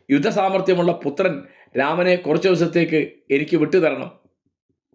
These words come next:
മുനിയുടെ ആവശ്യം കേട്ട് ആ പിതാവ് അത്യന്തം ദുഃഖാകുലനായി. "അയ്യോ,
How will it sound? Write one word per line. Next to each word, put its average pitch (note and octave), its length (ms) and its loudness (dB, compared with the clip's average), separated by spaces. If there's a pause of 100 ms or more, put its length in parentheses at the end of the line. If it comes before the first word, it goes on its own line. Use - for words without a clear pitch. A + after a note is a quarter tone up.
(880)
മുനിയുടെ D#3 400 2
ആവശ്യം E3 420 -2
കേട്ട് E3 320 0 (200)
ആ D3+ 120 0
പിതാവ് D#3+ 480 0 (140)
അത്യന്തം C#3+ 560 -2 (280)
ദുഃഖാകുലനായി. D#3 840 -2 (360)
"അയ്യോ, C#3+ 520 0